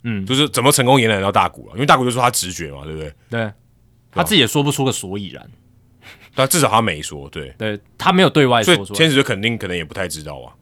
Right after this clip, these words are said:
Speaker 2: 就他也不知道为什么会虏获大谷翔平的芳心。
Speaker 1: 嗯，对啊。
Speaker 2: 道奇队肯定可以说啊，“我钱出最多。”道奇队应该是，
Speaker 1: 对。
Speaker 2: 肯定是钱出最多，这个我都可以确定的哦。
Speaker 1: 对啊，这我们刚刚讲了，
Speaker 2: 对啊。
Speaker 1: 就是因为他比其他的竞价者出最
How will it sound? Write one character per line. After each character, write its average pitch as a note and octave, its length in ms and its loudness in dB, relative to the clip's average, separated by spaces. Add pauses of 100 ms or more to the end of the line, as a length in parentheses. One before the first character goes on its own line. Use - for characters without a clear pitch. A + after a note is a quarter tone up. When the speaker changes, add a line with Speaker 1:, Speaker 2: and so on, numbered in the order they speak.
(400)
Speaker 2:
就 A2+ 100 -4
他 C3 80 4
也 A#2 60 4
不 F#2+ 60 -6
知 A#2 40 2
道 A#2 60 6
为 A#2 100 6
什 G2 80 -4
么 E2 120 -8
会 G#2 120 -2 (300)
虏 F2 160 -12
获 G2+ 300 -4
大 G2+ 160 0
谷 E2 120 -16
翔 D#2 140 -12
平 D#2+ 80 -10
的 D#2+ 80 -10
芳 D2+ 220 -10
心。 B1+ 200 -18 (600)
Speaker 1:
嗯， F#2 340 -10 (300)
对 - 100 0
啊。 - 20 6
Speaker 2:
道 F3+ 60 8
奇 C3 140 0
队 D#3 100 6
肯 A2 160 -2
定 C#3 100 2
可 C3 120 2
以 F2+ 40 -2
说 D#2 260 -10
啊 D#2 60 -18 (160)
，“我 A#2+ 120 -2
钱 B2+ 180 0
出 C3+ 140 -2
最 B2+ 160 4
多。” F2+ 240 -6 (1120)
道 G3+ 140 0
奇 - 60 0
队 D#3+ 100 0
应 E3 40 -4
该 F3 120 -2
是， E3 60 -8
Speaker 1:
对。 - 60 -14
Speaker 2:
肯 F#2+ 140 -14
定 D3 120 -2
是 E3+ 40 -4
钱 E2+ 180 -10
出 E2+ 120 -14
最 E2+ 120 -6
多， D#2+ 120 -8
这 D3 100 -6
个 C3+ 60 -4
我 F#2+ 40 -6
都 A2+ 80 -6
可 A#2+ 120 -4
以 - 20 -4
确 G2 180 -4
定 F2+ 140 -6
的 C2 80 -14
哦。 A1+ 100 -20 (140)
Speaker 1:
对 D#3+ 100 4
啊， E3 40 6
这 G3+ 100 2
我 E3+ 60 6
们 B2 100 4
刚 C#3 80 6
刚 C#3+ 100 4
讲 G2+ 200 -2
了， F#2 100 -10
Speaker 2:
对 A2 100 0
啊。 G#2 80 2
Speaker 1:
就 C#3+ 80 -2
是 C#3 140 -4 (300)
因 F3 120 -2
为 F3+ 80 4
他 E3 160 2
比 A2+ 280 -4
其 A2+ 200 -8
他 A#2+ 100 2
的 C3 80 4
竞 B2+ 160 -4
价 A#2 160 2
者 F#2+ 100 -8
出 G#2 240 -12 (120)
最 - 180 -4